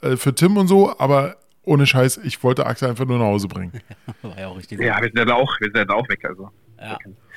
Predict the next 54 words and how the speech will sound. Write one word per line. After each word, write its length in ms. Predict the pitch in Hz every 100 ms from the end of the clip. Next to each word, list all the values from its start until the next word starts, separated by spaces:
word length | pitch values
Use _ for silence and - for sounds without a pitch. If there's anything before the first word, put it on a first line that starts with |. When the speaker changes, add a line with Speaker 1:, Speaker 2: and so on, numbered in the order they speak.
| - - -
Speaker 2:
Also, 260 | 135 131 -
Speaker 3:
Ja, 140 | 120
Speaker 2:
ich 100 | 135
Speaker 3:
was, 120 | 147 135
was, 120 | 131 101 90 113
was, 100 | 135
was 160 | 139 -
noch 120 | 147
krass 180 | - 190
war, 140 | 190 180
mein, 200 | 135 131
mein 160 | 120 131
Portemonnaie 320 | - 139 131
lag 120 | 165 147
ja 60 | 135
auch 180 | 190 -
noch 120 | 151 131
im 100 | 113
Sand. 200 | 113 104 _ _ _ _ _ _ _ _
Speaker 2:
Ach. 180 | 123 123
Speaker 3:
Und 60 | 117
da 60 | 123
kam 200 | 143 139
ja 100 | 147
auch 100 | 202
schon 280 | - 185
der 280 | 127 117 117 - -
Mitarbeiter 640 | 135 147 131 127 131 139 -
von, 160 | 123 120 117 113 113
ähm, 300 | 113 110 117 _ - _ -
vom 280 | - 117 117 101
Strandbad 380 | - 135 165 123
und 120 | 123
hat 120 | 131
mir 80 | 127
das 80 | -
dann 120 | 123
übergeben. 720 | 113 107 _ _ - 151 117 _ _ - - - -
Also 100 | 101
ich 80 | 131
hab 60 |
Speaker 1:
Ja. 120 | 123 120
Speaker 3:
das 140 | 127
fast, 880 | _ _ _ _ _ _ _ - -
äh, 120 | 120
ich 40 | 135
hab 100 | 117
das 100 | 123
eigentlich 140 | 127
auch 80 | 156
da 80 | 143
liegen 160 | 113 101
lassen. 200 | -
Aber, 120 | 101